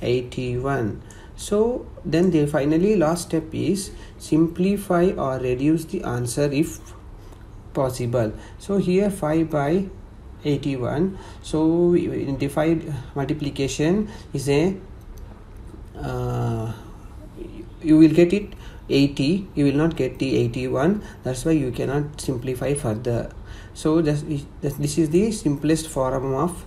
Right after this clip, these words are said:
this fraction. So you can just leave it as it is. No need to simplify further. So this is how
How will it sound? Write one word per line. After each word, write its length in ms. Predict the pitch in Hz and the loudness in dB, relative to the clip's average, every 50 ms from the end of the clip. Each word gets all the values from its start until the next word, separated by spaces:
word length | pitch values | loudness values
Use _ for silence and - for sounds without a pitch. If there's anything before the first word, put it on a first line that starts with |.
| - | 0
this 240 | 135 160 175 175 - | 2 2 2 2 -2
fraction. 600 | - - - 117 113 - - - - 127 147 180 175 | -4 -2 -2 -2 -2 -4 -6 -6 -2 0 2 0 0
So 180 | - 143 135 | 0 0 0
you 160 | 143 143 135 | 0 0 0
can 220 | 120 - 135 123 123 | -2 -2 -2 0 0
just 240 | 151 156 147 - 131 | 0 0 0 -2 0
leave 200 | 131 123 123 131 | 0 0 2 2
it 140 | 151 160 | 2 2
as 240 | 123 113 117 117 104 | 2 0 0 -2 -2
it 160 | - - - | -2 -4 -2
is. 320 | - 127 156 190 190 - - - - - - - - - - - - - | 2 2 2 2 2 -2 -8 -14 -16 -18 -16 -16 -16 -16 -16 -18 -16 -6
No 180 | - 147 143 143 | 0 4 6 6
need 260 | 143 135 135 139 - | 6 4 2 2 4
to 280 | 170 190 220 233 233 - - - - - | 4 4 4 4 0 -6 -12 -16 -16 -16
simplify 720 | - - 139 - - - 160 151 147 143 - 135 135 156 | -4 -4 -2 -2 -2 -6 -4 -4 -4 -2 0 0 0 0
further. 520 | 156 - 123 110 107 117 127 127 135 147 147 - - - - - - - | 2 0 0 0 0 0 -2 -2 -2 -2 -4 -8 -14 -16 -16 -18 -16 -16
So 220 | - - 170 165 160 | -4 0 2 2 4
this 240 | 151 156 147 - | 4 2 2 4
is 100 | 196 185 | 2 2
how 400 | 147 165 190 190 202 214 226 - | 4 4 4 6 4 4 2 -2